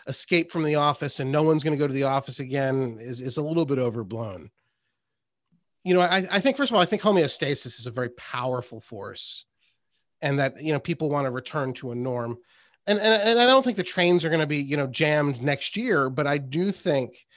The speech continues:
that people are gonna begin to see the deficiencies of not being co-located.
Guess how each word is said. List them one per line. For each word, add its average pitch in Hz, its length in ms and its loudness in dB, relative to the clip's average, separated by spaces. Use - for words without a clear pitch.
that 147 520 0
people 175 260 -2
are 156 60 0
gonna 143 160 -2
begin 160 200 0
to 156 60 -6
see 165 120 -6
the 139 80 -4
deficiencies 135 1120 -2
of 139 300 -2
not 143 280 0
being 156 300 -2
co-located. 160 760 -4